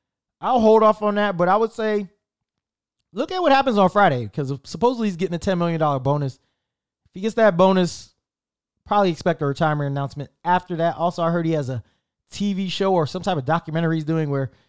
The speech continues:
he might wanna make the retirement announcement on there. So, a few things to look forward to or look for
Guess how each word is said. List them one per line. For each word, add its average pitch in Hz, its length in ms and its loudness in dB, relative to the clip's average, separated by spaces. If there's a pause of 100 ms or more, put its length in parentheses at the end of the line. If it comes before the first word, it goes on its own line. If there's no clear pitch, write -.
(160)
he 147 140 -8
might 160 260 0
wanna 165 160 0
make 160 200 -2
the 143 100 -4
retirement 160 500 -2
announcement 165 440 -4
on 135 140 -4
there. 190 300 -6
So, 151 180 -12
a 143 80 -12 (420)
few 403 180 6
things 220 240 2
to 180 80 0
look 165 200 0
forward 139 280 -4
to 127 260 -8 (100)
or 139 140 -6
look 143 200 -4
for 131 420 -4